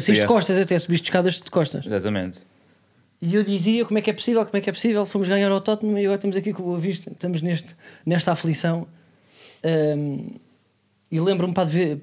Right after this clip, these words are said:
Speaker 2: de, pá, de ver o Manel com um ar muito... Eu a certa altura, eu até acho que olhei por cima do ombro e vi um sorrisinho com a língua de fora.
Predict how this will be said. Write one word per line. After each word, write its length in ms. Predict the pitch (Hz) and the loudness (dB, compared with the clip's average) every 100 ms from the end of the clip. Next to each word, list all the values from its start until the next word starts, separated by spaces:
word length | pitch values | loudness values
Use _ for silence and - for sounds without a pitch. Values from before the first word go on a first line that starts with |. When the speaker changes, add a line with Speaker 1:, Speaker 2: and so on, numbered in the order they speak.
| - | -4
Speaker 2:
de, 400 | 151 135 151 151 | -4 -2 0 2
pá, 140 | 175 | 0
de 100 | 147 | 2
ver 120 | 170 | 2
o 40 | 175 | 2
Manel 420 | 170 170 175 185 175 | 2 2 -2 -4 -6
com 160 | 180 | -2
um 60 | 170 | 0
ar 140 | 175 | 0
muito... 840 | 170 175 170 180 175 170 165 165 160 - _ _ _ _ _ _ - | 0 -2 -4 -4 -2 -2 -2 -4 -6 -14 _ _ _ _ _ _ -2
Eu 140 | 226 | 2
a 60 | 233 | 2
certa 260 | 262 262 | 2 2
altura, 240 | 233 233 247 | 2 2 2
eu 60 | |
até 120 | 240 220 | 4 2
acho 120 | 190 | 4
que 60 | 214 | 2
olhei 100 | 214 | 2
por 60 | |
cima 180 | 214 214 | 2 2
do 100 | 202 | 4
ombro 320 | 196 214 233 | 4 2 2
e 80 | 214 | 2
vi 220 | 208 220 - - - | 2 0 -2 -6 0
um 100 | 196 | 0
sorrisinho 400 | 170 202 196 214 | 2 2 4 4
com 80 | 202 | 2
a 20 | |
língua 180 | 202 196 | 2 0
de 80 | - | 0
fora. 280 | 139 127 | -2 -4